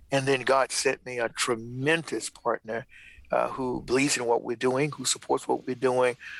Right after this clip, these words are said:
who pushes me. And, uh, and,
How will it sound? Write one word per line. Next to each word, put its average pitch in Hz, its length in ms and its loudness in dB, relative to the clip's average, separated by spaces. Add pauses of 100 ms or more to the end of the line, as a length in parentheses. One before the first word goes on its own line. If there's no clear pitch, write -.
(200)
who 123 180 -6 (100)
pushes - 560 2
me. 143 500 4
And, 113 180 2 (540)
uh, - 420 2 (200)
and, 135 220 -2